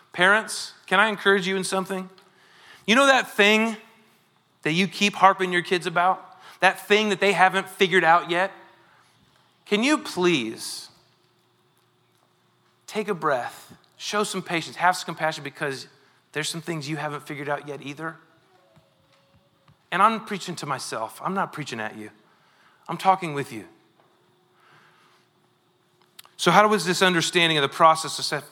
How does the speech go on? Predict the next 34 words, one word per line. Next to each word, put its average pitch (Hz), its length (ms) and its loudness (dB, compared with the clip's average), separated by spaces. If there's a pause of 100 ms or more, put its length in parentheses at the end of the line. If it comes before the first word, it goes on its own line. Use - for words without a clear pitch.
sanctification, 156 640 0 (100)
one, 175 240 4
help 175 220 2
us 170 120 -4
in 170 60 -2
the 147 80 -2
battle, 131 460 2 (340)
but 147 100 0
how 160 140 6
does 196 160 2
it 180 160 2
help 160 300 0
us 160 120 2
treat 175 220 2
ourselves, 160 560 4
our 131 60 -6
spouse, 156 500 4
our 131 80 -6
kids? 170 480 -2 (380)
How 240 100 8
about 269 200 6
in 254 60 2
a 233 60 2
marriage? 208 680 4 (1700)
What's 240 180 4
the 262 100 2
expectation 226 640 2
you 202 120 2
have 202 240 6
on 185 120 0
your, 156 240 -2
your, 160 220 2
your 147 140 -2
spouse? - 720 2